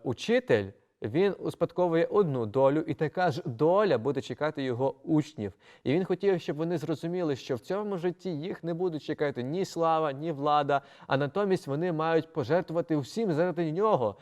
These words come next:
так само і найдорожчим, найріднішим, що Ісус Христос і зробив. І не потрібно до цих слів Ісуса Христа ставитися легковажно, тому що в них розкритий великий взагалі подвиг і шлях учнівства.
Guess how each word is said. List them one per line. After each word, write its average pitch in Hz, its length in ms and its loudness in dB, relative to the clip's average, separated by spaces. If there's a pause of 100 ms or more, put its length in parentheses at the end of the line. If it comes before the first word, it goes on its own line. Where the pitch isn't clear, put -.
(180)
так - 180 0
само 190 400 4
і 156 280 4
найдорожчим, 143 880 2
найріднішим, 135 840 0 (200)
що 196 220 6
Ісус 165 480 0
Христос 160 640 0
і 143 80 0
зробив. 127 540 2 (300)
І 170 200 6
не 135 160 -2
потрібно 214 460 -4
до 151 160 -2
цих 160 280 -2
слів 185 360 -6
Ісуса 151 240 -6
Христа 175 440 -4
ставитися 160 520 -2
легковажно, 143 600 2
тому 117 240 -4
що 123 220 -4
в 113 60 -8
них 135 240 -6
розкритий 139 500 -2
великий 131 520 -2 (260)
взагалі 135 420 0
подвиг 151 600 0
і 143 260 2
шлях 143 460 0
учнівства. 175 720 -2